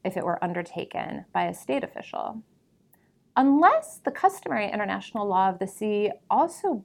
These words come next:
binds wipo in the same way that it binds new states,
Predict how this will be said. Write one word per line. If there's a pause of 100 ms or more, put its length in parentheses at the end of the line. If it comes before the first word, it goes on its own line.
binds
wipo (240)
in
the
same
way
that
it
binds
new
states,